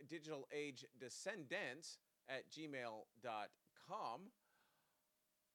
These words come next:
And thanks again for listening. So as we discussed in the show today, this country is facing and has faced in the past years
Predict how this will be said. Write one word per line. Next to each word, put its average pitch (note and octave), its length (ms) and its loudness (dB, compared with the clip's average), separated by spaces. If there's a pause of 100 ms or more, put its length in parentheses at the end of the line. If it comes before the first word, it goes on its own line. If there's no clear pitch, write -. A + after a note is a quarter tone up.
(380)
And A#2 360 -2
thanks A#2+ 320 0
again D#3+ 280 0
for F#3 100 -6
listening. A#3 460 -2 (1500)
So E3 220 12
as E3+ 180 12
we D3+ 80 12
discussed B2+ 520 10
in A2 160 10
the G#2 100 10
show G#2+ 300 12
today, G2+ 400 10 (360)
this D3 180 10
country C3+ 640 12
is G#2+ 180 10
facing A2+ 720 12
and G#2+ 160 8
has A#2 280 12
faced A2+ 340 10
in A2 60 8
the G2+ 60 8
past G#2+ 360 10
years G2+ 300 10